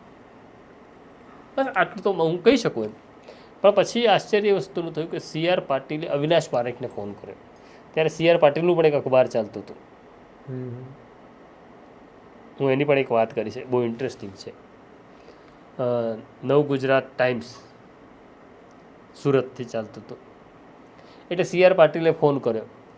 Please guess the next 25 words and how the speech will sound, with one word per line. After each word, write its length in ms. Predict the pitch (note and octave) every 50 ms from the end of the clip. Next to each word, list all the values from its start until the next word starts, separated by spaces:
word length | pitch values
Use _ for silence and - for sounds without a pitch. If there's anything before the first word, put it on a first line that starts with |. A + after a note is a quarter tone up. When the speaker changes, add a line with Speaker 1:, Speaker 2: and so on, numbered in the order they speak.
| - - - - - - - - - - - - - - - - - - - - - -
Speaker 1:
કે, 280 | B2 A#2 A#2 A2+ A2 G#2+ G#2+ G#2 G#2 - - - - - - - - - - - - - - - - - - - - - - - - - - - - - - -
"તમારા 300 | C#3 C#3+ C#3 D3 D3 C#3+
મેગેઝિનમાં 560 | C#3 C3+ B2+ C3+ C3+ B2 C3+ C3+ C3 C3 B2
મારા 200 | B2 B2 B2 B2
વિશે 240 | A#2+ A#2 A#2 - B2+
એક 100 | A#2 -
સ્ટોરી 280 | - - A#2 A2+ A2+ A2+
છપાઈ 340 | A2+ A2 G#2+ - A2+ A2+
રહી 160 | A2 A2 G#2 G2
છે, 180 | - - G2 - - - - - - - - - - - - - - - - - - - - - - - - - - - - D#3
હું 200 | D3 D3 D3 -
પણ 280 | D3 C3+ B2+ B2 A#2+ - - - - - - - - - - - - - - - - - - - - -
અખબારનો 440 | C3 C3 C3 C3+ C3 B2 B2 B2
માલિક 280 | A#2+ A#2+ A#2 A#2 A#2 A#2
છું, 160 | - - A#2+
તમે 240 | B2+ B2 B2 B2+ B2+
પણ 320 | B2 - A#2+ A#2 A2+ A#2 -
માલિક 280 | A#2+ A2+ A2 G#2+ G2+ G2+
છો, 160 | - - - - - - - - - - -
તો 80 | - D#3+
મારા 220 | D#3+ E3 D#3+ D3
વિશે 200 | C3 B2 - D3
સ્ટોરી 340 | - - - C3+ B2+ C3 C3
ન 160 | C3+ C#3+ C3
છપાય." 320 | A#2+ - A2 - - G#2